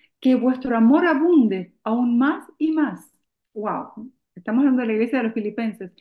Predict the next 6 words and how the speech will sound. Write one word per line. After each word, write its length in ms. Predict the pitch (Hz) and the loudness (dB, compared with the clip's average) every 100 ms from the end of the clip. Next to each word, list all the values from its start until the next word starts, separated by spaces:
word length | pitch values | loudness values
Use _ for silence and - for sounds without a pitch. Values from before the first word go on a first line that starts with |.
| - _ | -20 _
que 140 | 233 | 2
unos 260 | 233 247 285 | 4 6 4
versículos 440 | 277 277 254 233 | 2 0 -2 -2
antes 380 | 240 240 285 294 _ _ - - | -2 -4 -4 -8 _ _ -20 -10
está 380 | 226 - 269 302 | -10 -4 -2 0
reconociendo 840 | 269 247 226 226 269 277 302 | -2 0 -4 -2 -2 0 -2